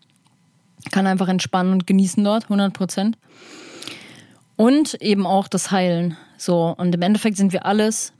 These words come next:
verletzte Seelen. Jeder Einzelne, der hier zuhört, hat verletzte Anteile in sich drin. Wir sind alles Seelen auf unterschiedlichen Ebenen, die Heilung erfahren dürfen in diesem Leben.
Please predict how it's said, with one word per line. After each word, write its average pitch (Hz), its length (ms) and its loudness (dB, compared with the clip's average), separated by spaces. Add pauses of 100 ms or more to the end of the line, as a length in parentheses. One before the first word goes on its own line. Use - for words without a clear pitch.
(160)
verletzte 185 480 0
Seelen. 196 380 2
Jeder 190 300 2
Einzelne, 196 420 0
der 180 240 0
hier 180 520 -2
zuhört, 196 560 0
hat 175 140 -4
verletzte 185 500 -2
Anteile 180 440 0
in 180 100 2
sich 170 140 -4
drin. 190 240 0
Wir 175 80 0
sind 175 180 -2
alles 202 300 0
Seelen 196 580 0 (420)
auf 175 180 -2
unterschiedlichen 226 760 2
Ebenen, 196 640 2
die 185 360 2
Heilung 202 360 0
erfahren 202 360 0
dürfen 202 320 0
in 202 100 2
diesem 196 200 2
Leben. 214 320 0